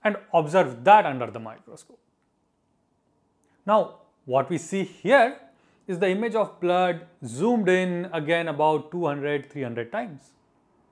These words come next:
Notice how these are more circular and shaped like a saucer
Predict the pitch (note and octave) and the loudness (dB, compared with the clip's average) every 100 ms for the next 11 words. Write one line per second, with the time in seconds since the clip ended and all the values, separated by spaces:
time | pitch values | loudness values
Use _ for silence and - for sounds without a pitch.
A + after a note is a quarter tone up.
0 | _ _ _ _ _ _ _ _ _ - | _ _ _ _ _ _ _ _ _ -8
1 | D3 G#3 C#4 - C4 A#3+ B3+ B3+ C4 A3+ | -6 -4 -4 -2 -2 -2 -2 -2 -2 0
2 | G#3+ A3 G#3 - - E3 D#3+ - A#3 A3 | 0 2 0 -2 -4 -4 -2 -4 0 2
3 | G#3+ G3+ D3+ D#3 D3+ - D#3 D#3+ D3+ B2+ | 2 0 -6 -6 -6 -6 -6 -4 -8 -8
4 | B2 - A#2+ A2 C#4+ | -8 -6 -6 -4 -8